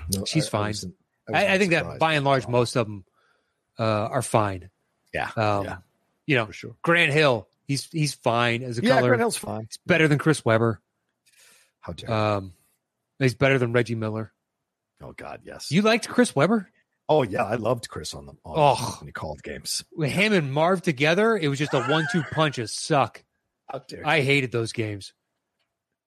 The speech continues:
Speaker 2: Um,
Speaker 1: But you come from my boy.
Speaker 2: I got
Speaker 1: Reggie,
Speaker 2: nothing
Speaker 1: though.
Speaker 2: against Chris. Reggie's not.
Speaker 1: Reggie's
Speaker 2: Reggie's
Speaker 1: like, well,
Speaker 2: terrible.
Speaker 1: it's like listening to Schwarzenegger do a commentary on his movies. It's not good. It's just like, oh my God. He just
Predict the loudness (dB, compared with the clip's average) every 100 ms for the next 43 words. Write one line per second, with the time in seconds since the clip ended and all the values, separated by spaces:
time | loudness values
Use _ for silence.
0 | _ _ _ _ _ _ _ _ -6 -2
1 | 0 -2 -4 -12 -6 -4 -2 2 2 2
2 | 0 2 4 2 2 -4 _ _ _ _
3 | _ _ _ _ _ _ _ _ _ _
4 | _ -2 2 4 4 4 4 0 -2 -2
5 | 0 0 -4 -16 _ _ _ 0 0 0
6 | -2 0 0 0 -2 -4 -8 _ 0 0
7 | 2 2 2 0 -2 0 2 2 0 -2
8 | 0 0 2 0 -2 -4 -6 -4 -2 -2
9 | -4 -6 -6 -6 -4 -4 -4 -4 -4 -6
10 | -8 -10 -10 -10 -10 -16 -8 -6 -6 -2
11 | 0 0 -2 -8 -8 _ -14 -10 -8 -6
12 | -6 -6 -6 -6 -6 -12 -12 -12 -14 -12
13 | -8 -4 0 -2